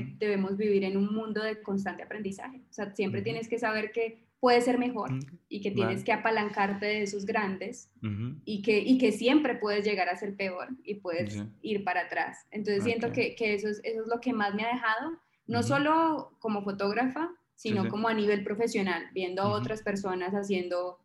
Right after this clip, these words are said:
Speaker 2: desarrollando
Speaker 1: Sí.
Speaker 2: otras carreras. Es
Speaker 1: Sí, sí.
Speaker 2: eso, es que tenemos que siempre estar
Speaker 1: Ok.
Speaker 2: como plantados y decir,
Speaker 1: Ujú.
Speaker 2: "Hay más para arriba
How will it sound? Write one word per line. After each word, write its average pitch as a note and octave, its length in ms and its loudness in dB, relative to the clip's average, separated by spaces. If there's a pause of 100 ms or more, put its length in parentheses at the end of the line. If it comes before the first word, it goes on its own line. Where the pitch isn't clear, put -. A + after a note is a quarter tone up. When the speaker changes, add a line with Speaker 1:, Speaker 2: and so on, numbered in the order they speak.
(100)
Speaker 2:
desarrollando G#3 580 4
Speaker 1:
Sí. G3 80 4
Speaker 2:
otras G3 220 -4
carreras. G3+ 680 -2 (300)
Es G3+ 140 -2
Speaker 1:
Sí, G3 140 2
sí. - 100 -2
Speaker 2:
eso, - 120 -8 (200)
es G3 160 -8
que G#3 100 -2
tenemos G3 480 2
que A#3 120 2
siempre A#3 300 0
estar A#3 280 4
Speaker 1:
Ok. A3 60 -4
Speaker 2:
como A#3+ 180 0
plantados F3+ 800 2
y G#3 120 -2
decir, B2 280 -2
Speaker 1:
Ujú. C3 80 -6
Speaker 2:
"Hay F#3 180 0 (140)
más G#3+ 280 0
para A#3 180 4
arriba A#3 540 0